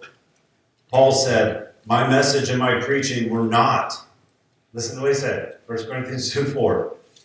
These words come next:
my message and my preaching were not in persuasive words of wisdom, but in demonstration of the Spirit and of power,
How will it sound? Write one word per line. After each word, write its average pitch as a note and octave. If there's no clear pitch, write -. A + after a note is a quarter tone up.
my A2+
message -
and G2
my E3
preaching B2
were B2
not -
in A#2
persuasive C3
words A#2+
of -
wisdom, -
but B2+
in C3
demonstration C#3+
of -
the -
Spirit -
and A#2+
of A#2+
power, -